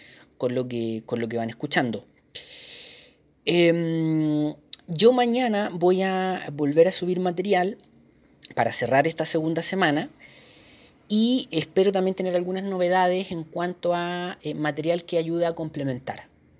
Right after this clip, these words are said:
¿no? No que modifique, no que reemplace, sino que ayude más, ¿no?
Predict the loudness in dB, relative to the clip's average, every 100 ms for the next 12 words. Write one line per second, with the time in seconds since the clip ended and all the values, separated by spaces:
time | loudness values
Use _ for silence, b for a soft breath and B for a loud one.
0 | _ -10 -10 -10 _ _ -6 -2 -2 -2
1 | -2 -2 -2 -4 -6 -6 -6 -2 -2 -2
2 | -6 -4 -2 -2 -2 -2 -2 -2 -2 -4
3 | -8 -6 -6 -6 -2 -2 -2 -4 -4 -6
4 | -8 -10 -8 -8